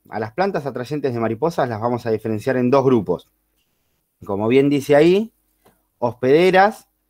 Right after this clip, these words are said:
y nectaríferas. ¿Cuáles son las hospederas?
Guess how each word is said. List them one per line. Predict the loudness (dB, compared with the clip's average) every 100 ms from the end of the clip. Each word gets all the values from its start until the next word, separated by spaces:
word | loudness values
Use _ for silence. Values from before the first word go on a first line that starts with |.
| _ _ _ _ _ _
y | -2 -2 -2 -6 _ -20 _
nectaríferas. | -2 -2 2 2 2 0 -4 -6 -8 _ _ _ _ -20 _ _
¿Cuáles | 0 0 0
son | -2 -2
las | -4
hospederas? | -6 -2 0 2 2 0 -6